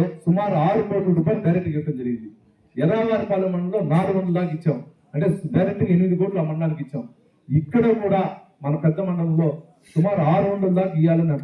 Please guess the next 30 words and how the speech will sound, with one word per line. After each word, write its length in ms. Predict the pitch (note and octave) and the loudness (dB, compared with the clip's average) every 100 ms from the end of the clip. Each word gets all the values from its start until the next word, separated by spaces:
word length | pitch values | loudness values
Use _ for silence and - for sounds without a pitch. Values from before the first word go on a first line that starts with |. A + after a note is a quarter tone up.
| - | -8
ప్లాన్ 200 | D3 C#3 C3+ | -8 -6 -6
చేస్తా 220 | B2 A2+ | -6 -8
ఉన్నాం. 180 | G#2 G#2 - _ _ _ | -12 -14 -20 _ _ _
ఆరు 280 | D3+ G#3 A#3 | 2 4 4
వందలు 220 | A#3 B3 A3+ | 4 4 2
ఇచ్చినట్టు 280 | F#3+ A3 - | 2 -2 0
ప్రతి 320 | F#3+ G3 A3 | -2 -2 2
ఊరిలో 480 | F3 A3 G#3 G3 F#3 - - - _ - C#3 | 2 4 2 0 0 -2 -8 -20 _ -6 -2
లబ్ధిదారుడు 560 | E3 A3 F3 F#3 F3+ | 0 0 2 2 2
అనేవాడు 320 | E3+ E3 F3 | 2 0 2
ఏ 160 | D#3+ F#3+ F#3 | 4 4 2
పార్టీ 240 | F3+ - | 0 0
అయినా 140 | D#3+ D#3 | 0 0
కానీ 180 | E3 D#3+ | 0 -2
లబ్ధిదారుడికి 640 | D3+ F3+ F3 D#3+ D#3 D#3+ D3+ | 0 2 2 2 2 2 -2
వస్తాడు. 300 | - D3+ - - - - - _ _ - | -2 -2 -4 -8 -18 -20 -20 _ _ -4
లబ్ధిదారుడు 520 | E3 A#3 A#3+ A3+ A3 | -2 2 2 4 0
వచ్చినప్పుడు 420 | G3+ - G3+ F#3 G3 G3+ | 0 -4 -4 0 0 0
మీరు 180 | E3 E3+ | 0 2
ఆలోచించవచ్చు, 540 | F#3 G3 F3+ E3 D#3 A#2+ - - _ _ _ | 2 0 0 0 0 -2 -6 -18 _ _ _
నాకేం 440 | C3+ F3+ F3+ G3 G3+ | 0 0 0 -2 -4
వచ్చిందని 460 | G3+ F#3 F#3 F#3+ D3+ | -6 -6 -6 -4 -2
గతంలో 260 | D#3+ F#3 E3+ | 0 2 0
అనుకునేవాళ్ళు 420 | E3 E3 F3+ D#3 | 0 2 2 2
ఇప్పుడు 160 | C#3+ C3 | 2 2
అది 100 | B2+ | 4
లేదు. 240 | D#3+ B2 - - _ - | 4 2 -4 -16 _ -4
మీకు 120 | A#2+ | -2
షెడ్ 420 | - D3+ D3 G3+ F#3 | 2 2 2 0 0
కట్టి 300 | F3 F#3+ | -2 -4